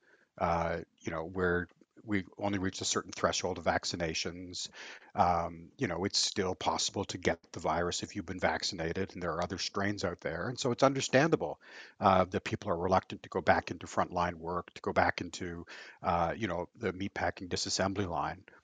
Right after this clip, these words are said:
under current work conditions. And, you know, it's important to recognize that one of the core components of both federal and state unemployment insurance law is the right of workers to draw unemployment benefits if they feel that their workplace is not safe.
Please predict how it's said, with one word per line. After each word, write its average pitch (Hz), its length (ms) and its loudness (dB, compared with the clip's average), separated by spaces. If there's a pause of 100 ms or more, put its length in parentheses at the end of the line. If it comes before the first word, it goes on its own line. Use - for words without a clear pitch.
(180)
under 107 280 6
current 95 360 -2
work 135 200 0
conditions. - 640 -12 (800)
And, 104 420 8 (280)
you 170 80 2
know, 107 80 6
it's 165 140 0
important 113 340 2
to 110 80 0
recognize 92 600 2
that - 280 2
one 101 260 4
of 101 80 0
the 87 80 -2
core 104 360 2
components 120 640 2
of 87 120 -6
both 95 220 2
federal 98 420 2
and 90 100 -2
state 90 360 0
unemployment 95 580 -2 (140)
insurance 98 580 -4
law 92 560 2 (500)
is 120 140 6
the 107 120 -4
right 95 260 6
of 98 120 2
workers 90 540 -4 (200)
to - 80 -4
draw 92 320 2
unemployment 101 520 2
benefits 85 480 -2
if - 80 -10
they 95 160 -2
feel 92 300 -4
that 87 120 -10
their 92 120 -6
workplace 85 540 -2
is 76 120 -8
not 78 240 -2
safe. - 480 -6